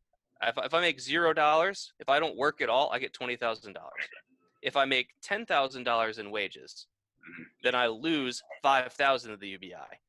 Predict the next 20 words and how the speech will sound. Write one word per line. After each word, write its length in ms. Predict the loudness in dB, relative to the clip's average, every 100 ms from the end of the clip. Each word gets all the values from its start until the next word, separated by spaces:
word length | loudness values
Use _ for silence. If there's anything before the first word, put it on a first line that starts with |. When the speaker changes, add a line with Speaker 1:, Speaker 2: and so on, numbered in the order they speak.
| _
Speaker 1:
So 60 | -6
Speaker 2:
You 60 |
Speaker 1:
now 80 | 0
Speaker 2:
get 80 | 2
Speaker 1:
my 80 | 2
U 160 | 0 0
B 140 | 2
I 180 | 4 4
is 160 | 2 -2
fifteen, 640 | -6 -4 -4 -2 -2 -8 _ _ _ _ _ _ _ _ _ _ _ _ -2
and 640 | 2 4 4 0 -4 -10 -14 -6
Speaker 2:
But 100 | -4
you 120 | 0
made 140 | 0 -2
the 60 |
Speaker 1:
my 140 | 2 2
Speaker 2:
ten. 80 | 4
Speaker 1:
wages 340 | 2 0 -2
are 80 | -4
ten, 540 | -2 0 2 0 -6